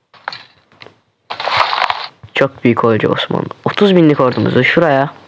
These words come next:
e, desteğe yolluyorum ve kalan on yedi bin Ankara'ya ve on yedi bin de aslında diğer or-, on yedi binlikle, e, şuralara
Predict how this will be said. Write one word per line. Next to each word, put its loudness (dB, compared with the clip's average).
e, -2
desteğe 0
yolluyorum 2
ve 0
kalan 0
on 2
yedi 4
bin -2
Ankara'ya 0
ve 2
on 2
yedi 2
bin 0
de -2
aslında -2
diğer 6
or-, 2
on 2
yedi 4
binlikle, 2
e, 2
şuralara 0